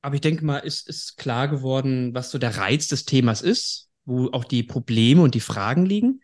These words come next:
Wir würden jetzt vielleicht mal kurz drüber sprechen, ähm, was bisher gemacht wurde. Denn es soll ja heute ja um euer Forschungsprojekt gehen oder eure Forschungsprojekte, aber Rungholt ist ja schon seit einiger Zeit ein Thema, das immer mal wieder aufploppt. Und da lohnt es sich vielleicht mal zu gucken, was bisher so gemacht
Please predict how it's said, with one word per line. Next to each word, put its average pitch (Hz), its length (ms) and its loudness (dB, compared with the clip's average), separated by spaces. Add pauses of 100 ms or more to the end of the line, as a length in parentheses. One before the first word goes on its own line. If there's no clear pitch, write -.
Wir 139 260 -8
würden 139 140 4
jetzt 165 120 2
vielleicht 156 160 2
mal 147 100 2
kurz 151 220 -6
drüber 139 200 -6
sprechen, 190 880 0
ähm, 139 260 0
was 147 180 -6
bisher 135 580 0
gemacht 123 420 -6
wurde. 101 240 -10
Denn 101 420 -12
es 135 120 -12
soll 127 140 -2
ja 117 100 -2
heute 120 180 -2
ja 110 80 -2
um 107 200 -6
euer 135 420 -2
Forschungsprojekt 151 720 -4
gehen 139 240 2
oder 113 280 -4
eure 107 240 -2
Forschungsprojekte, 110 920 -2
aber 127 340 -2 (480)
Rungholt 151 300 4
ist 156 120 0
ja 139 120 2
schon 143 180 2
seit 131 220 0
einiger 127 320 0
Zeit 131 420 -4
ein 123 180 -4
Thema, 151 280 2
das 127 160 -2
immer 170 200 4
mal 139 220 2
wieder 135 240 -2
aufploppt. - 880 -10
Und 113 300 -6
da - 20 -4
lohnt 120 240 0
es 147 80 -6
sich 147 160 -4
vielleicht 127 220 -2
mal 127 120 2
zu - 140 -6
gucken, 135 540 0
was 123 200 -8
bisher 123 380 -2
so 117 100 -4
gemacht 113 360 -6